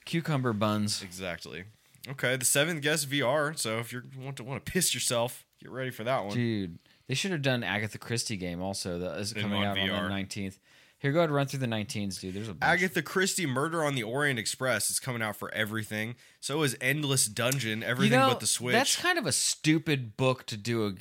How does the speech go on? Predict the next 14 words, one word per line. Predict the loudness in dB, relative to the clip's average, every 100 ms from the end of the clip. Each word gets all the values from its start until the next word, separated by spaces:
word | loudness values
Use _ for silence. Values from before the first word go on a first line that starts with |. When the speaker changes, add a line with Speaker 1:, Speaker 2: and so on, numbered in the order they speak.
| -10
Speaker 1:
a, | -4
a | -4
game | -2 0 0 0
on. | -4 -6 -8 -2
Speaker 2:
'Cause | 4 6
if | 6
you've | 2 2
read | 4 6
it, | 6 2 -2
the, | -2 -2 -2
it's | 0 2
over, | 2 2 -4
you're | -6 0
right? | 2 0